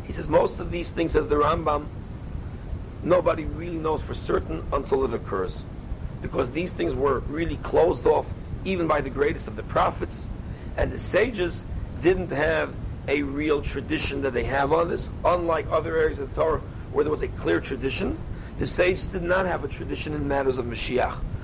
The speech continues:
All they were able to do was apply what they knew and what they understood about these matters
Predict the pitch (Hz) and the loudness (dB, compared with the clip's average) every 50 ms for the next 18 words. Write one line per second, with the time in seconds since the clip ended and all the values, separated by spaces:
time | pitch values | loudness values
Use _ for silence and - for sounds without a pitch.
0 | - - - - 151 170 190 196 185 190 185 180 175 180 180 170 175 - - - | -8 -8 -2 2 4 6 6 6 4 4 4 4 4 2 2 0 -2 -6 -6 -2
1 | - 190 202 196 175 156 - - - - - - - - 151 147 139 - - - | 2 4 6 6 4 2 0 -6 -6 -6 -6 -4 2 4 4 4 4 0 -4 -4
2 | - - - - - 170 175 180 180 165 143 123 120 - - - - - - - | -4 -4 -2 0 4 6 6 6 6 4 2 0 -4 -6 -8 -10 -10 -10 -6 0
3 | 131 160 185 180 - 190 180 170 180 180 170 160 156 170 - 170 160 165 160 156 | 4 4 4 4 2 -2 0 0 -2 -2 -2 2 2 2 2 2 0 0 0 0
4 | 147 143 - - - 214 196 175 160 151 151 139 135 143 127 127 131 131 123 123 | -2 -4 -4 0 2 2 4 4 4 4 2 2 0 -4 -4 -4 -2 -2 0 2
5 | 127 139 147 - - | 2 2 2 2 0